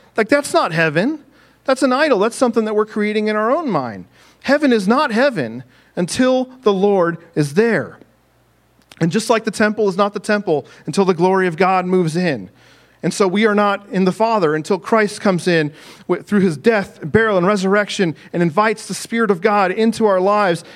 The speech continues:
enabling us to become the temple of the Lord as the church.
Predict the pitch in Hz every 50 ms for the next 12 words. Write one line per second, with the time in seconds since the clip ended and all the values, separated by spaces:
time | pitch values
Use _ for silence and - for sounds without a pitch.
0 | - - 175 175 190 220 247 240 226 226 214 202 196 196 - - - 180 156 170
1 | 165 - 220 214 196 175 170 156 - - - - 165 - 226 214 208 202 202 190
2 | 170 185 180 180 190 202 190 180 185 180 180 160 165 156 - - 220 202 160 -
3 | - - - -